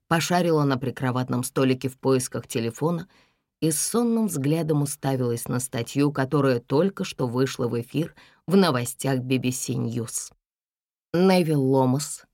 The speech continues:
на протяжении двадцати четырёх лет являвшийся членом парламента от Северо-Восточного округа графства Суррей, скоропостижно скончался — в возрасте шестидесяти шести лет.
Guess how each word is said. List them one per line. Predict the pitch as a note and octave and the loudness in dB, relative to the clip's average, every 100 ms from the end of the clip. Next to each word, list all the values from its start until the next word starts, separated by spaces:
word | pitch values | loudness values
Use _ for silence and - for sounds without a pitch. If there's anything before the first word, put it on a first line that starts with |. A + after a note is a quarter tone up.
| _ _ | _ _
на | F3 F#3 | 0 2
протяжении | C#3+ D#3 D3 D3 D3+ D#3+ D3+ | 2 -2 0 0 2 2 2
двадцати | C3 B2+ C#3 C#3+ C3 D3+ | 2 0 0 0 0 0
четырёх | D3 C3+ C3 B2 - | 0 -2 0 -2 0
лет | C3 C#3 | 2 2
являвшийся | C3+ C#3 C3+ C#3 C#3 - C#3+ C3 B2+ | 2 0 2 2 2 0 -4 0 -2
членом | C3 C3+ C3 B2+ B2+ | 0 0 2 2 2
парламента | C3 B2+ B2 B2 A#2+ C3 C3+ E3 - - - | 0 0 0 0 0 -2 -4 -10 -10 -20 -4
от | F3 F#3+ | 0 2
Северо-Восточного | - G#3 F#3+ D#3+ C3+ - C#3+ C#3 - C3 | 4 6 6 4 2 2 0 0 0 4
округа | C3+ C#3+ C#3 C#3 A#2+ | 4 4 2 -2 0
графства | A#2+ A#2+ B2+ B2+ - B2+ | -2 0 0 0 -6 -6
Суррей, | B2+ - B2+ B2 E3 - _ _ | -4 -2 0 0 -2 -6 _ _
скоропостижно | - - E3 D3+ C3 B2+ - C#3+ F3 F3 | -6 0 4 4 2 -2 0 0 0 0
скончался — | D#3 - C3 B2+ - C3 C3 - G3 - _ - | -2 0 0 0 0 0 0 -6 -10 -12 _ -6
в | D3+ | 0
возрасте | D3+ F3 E3+ F3 F3+ - - | 4 4 4 2 -2 -4 -6
шестидесяти | - C#3+ C3+ C3+ C3 C#3 C3 B2+ B2+ | 0 -2 0 2 2 2 0 -2 -2
шести | B2+ - C3 - B2+ | -4 -4 -6 -4 -4
лет. | A#2 A2+ A#2+ | -2 -4 -6